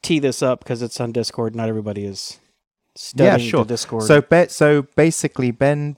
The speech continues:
Speaker 2: Boyter, um, who's a, a, a very skilled and excellent
Speaker 1: Mm-hmm.
Speaker 2: programmer,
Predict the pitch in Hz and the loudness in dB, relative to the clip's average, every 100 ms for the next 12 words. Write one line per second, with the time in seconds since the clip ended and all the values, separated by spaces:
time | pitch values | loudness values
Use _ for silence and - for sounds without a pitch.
0 | - 104 101 98 95 90 - 95 92 92 | -4 -2 0 -2 -2 -4 -6 -6 -4 -6
1 | - _ _ _ _ _ 180 156 - - | -10 _ _ _ _ _ 0 0 -4 -18
2 | _ - 78 - - 104 - - _ _ | _ -14 -12 -12 -8 -6 -8 -12 _ _
3 | _ 113 104 127 123 113 107 98 - - | _ -6 0 2 4 2 2 -2 -6 -20
4 | - _ _ - - - 123 107 92 - | -20 _ _ -16 -12 -2 0 0 -2 -12
5 | _ - 104 - 117 - 98 92 95 87 | _ -10 -8 -4 -4 -4 -4 -4 -4 -4
6 | 80 95 | -4 -8